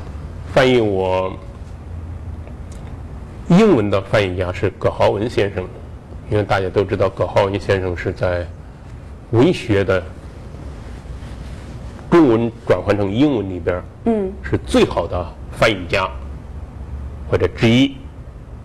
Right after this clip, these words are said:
Speaker 1: 因为我见他之后的话呢，我们俩马上就能够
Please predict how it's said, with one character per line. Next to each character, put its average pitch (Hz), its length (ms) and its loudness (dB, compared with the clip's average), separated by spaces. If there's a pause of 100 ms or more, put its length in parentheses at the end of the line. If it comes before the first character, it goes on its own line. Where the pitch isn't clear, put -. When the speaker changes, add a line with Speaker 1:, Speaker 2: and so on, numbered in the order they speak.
(1080)
Speaker 1:
因 - 80 4
为 220 60 10
我 208 120 6
见 214 220 4
他 208 140 2
之 214 160 2
后 180 180 2
的 110 80 2
话 104 160 2
呢， 95 100 -2
我 104 120 2
们 139 100 4
俩 98 180 2 (200)
马 120 240 4
上 226 180 4
就 107 160 2
能 95 160 -2
够 92 240 0